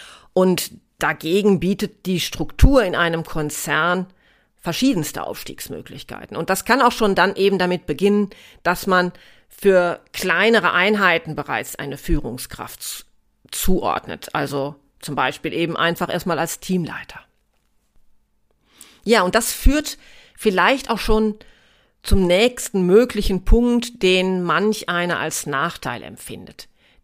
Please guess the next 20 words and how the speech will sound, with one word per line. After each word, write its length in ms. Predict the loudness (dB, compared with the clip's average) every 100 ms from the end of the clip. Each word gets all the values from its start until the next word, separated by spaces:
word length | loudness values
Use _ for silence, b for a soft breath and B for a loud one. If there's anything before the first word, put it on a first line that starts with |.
| 0
Denn 280 | 0 0 -6
in 140 | -8
kleineren 540 | -2 0 2 2 0 0
Unternehmen 720 | 0 0 0 0 0 -2 -4 B B B
gibt 240 | -10 -8 -8
es 220 | -8 -2
weniger 420 | 2 2 2 2
den 240 | 0 -4
klassischen 680 | -6 0 0 0 -4 -4 -6
Karriereweg, 880 | -4 -4 -2 -2 0 -2 -2 -2 -2
bei 120 | -6
dem 400 | -4 -4 -4 -4
man 340 | -4 -4 -4 -4
nach 380 | 0 0 -2
und 220 | -8 -10 -6
nach 360 | -2 -2 -4
eine 240 | -8 -10 -10
Stufe 460 | -8 -10 -8 -6
höher 260 | 0 0 -2
klettert. 540 | -8 -10 -10 -14 -20